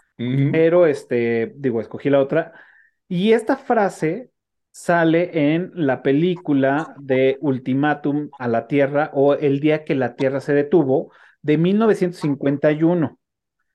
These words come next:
Speaker 2: Y que de esta película hay un remake que lo pa-, que lo protagoniza Keanu Reeves.
Speaker 1: Ujú.
Speaker 2: Y para que se acuerden, es de un pinche robot enorme, así con una franja roja,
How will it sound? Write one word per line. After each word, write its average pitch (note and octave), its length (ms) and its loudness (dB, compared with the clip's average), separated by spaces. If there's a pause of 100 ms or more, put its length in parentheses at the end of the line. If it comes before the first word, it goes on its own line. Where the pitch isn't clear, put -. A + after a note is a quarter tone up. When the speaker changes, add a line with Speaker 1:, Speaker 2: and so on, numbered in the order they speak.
(560)
Speaker 2:
Y D#3+ 220 -4
que D#3+ 160 2
de E3+ 180 4
esta A#3+ 280 -2
película D#3+ 800 0
hay D#3+ 240 -2
un G#3 200 0
remake F#3 800 0 (240)
que C#3+ 120 0
lo C3+ 180 0
pa-, C3+ 320 -4 (100)
que D3 100 -4
lo C3 200 -4
protagoniza C#3 880 -2
Keanu D3+ 560 0
Reeves. E3+ 400 -2 (600)
Speaker 1:
Ujú. G#2+ 200 -10
Speaker 2:
Y D#2 180 -8
para B2+ 320 -2
que C3+ 120 -6
se C3+ 200 0
acuerden, F3 540 2
es D3+ 200 2
de D3 120 2
un D#3 160 -2
pinche D3 540 0
robot B2 540 0
enorme, C3+ 720 0
así B2+ 220 -6
con B2 160 -4
una C3 180 -4
franja C3 540 -4
roja, C3+ 600 -2